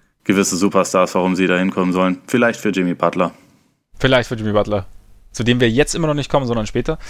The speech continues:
Speaker 2: Ich fänd's ja schon ganz geil, wenn die Knicks dann wirklich mal wieder so ein sehr, sehr konkurrenzfähiges Team hätten. Also, wo wirklich was geht. Wo du auch vor der Saison schon sagst, okay, mal, mal schauen. Also da, da ist jetzt irgendwie was, was zusammengekommen, was interessant sein könnte.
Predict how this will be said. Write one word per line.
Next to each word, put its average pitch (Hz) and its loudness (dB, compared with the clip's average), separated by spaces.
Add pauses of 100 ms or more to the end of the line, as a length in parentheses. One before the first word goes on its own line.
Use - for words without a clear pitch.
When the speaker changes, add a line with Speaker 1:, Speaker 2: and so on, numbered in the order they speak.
(880)
Speaker 2:
Ich 143 2
fänd's 175 2
ja 165 0
schon 202 2
ganz 175 2
geil, 120 4
wenn 127 0
die 120 0
Knicks 127 0
dann 123 0
wirklich 131 0
mal 120 0
wieder 120 2
so 117 0
ein 117 -4 (560)
sehr, 120 2
sehr 113 2 (540)
konkurrenzfähiges 113 0
Team 104 -4
hätten. - -6 (160)
Also, 104 -4 (320)
wo 117 -4
wirklich 120 0
was 117 2
geht. 113 0 (120)
Wo 110 -2
du 110 2
auch 110 4
vor 120 2
der 107 0
Saison 110 2
schon 120 -2
sagst, 120 2
okay, 123 -2
mal, 117 2
mal 113 0
schauen. 123 0
Also 110 -4
da, 110 2 (280)
da 98 -4
ist - -6
jetzt - -8
irgendwie 113 -4
was, - 0
was - -2
zusammengekommen, 113 0 (280)
was - -4 (920)
interessant 123 -2
sein 120 2
könnte. 110 0